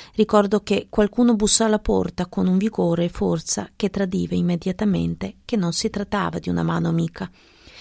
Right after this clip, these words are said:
Quando mia madre chiese chi fosse,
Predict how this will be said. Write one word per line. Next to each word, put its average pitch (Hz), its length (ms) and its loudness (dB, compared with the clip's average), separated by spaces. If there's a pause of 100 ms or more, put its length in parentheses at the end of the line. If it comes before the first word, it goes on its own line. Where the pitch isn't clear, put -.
(340)
Quando 302 300 0
mia 240 160 4
madre 180 420 0
chiese 180 500 -2
chi - 120 -10
fosse, 180 680 -2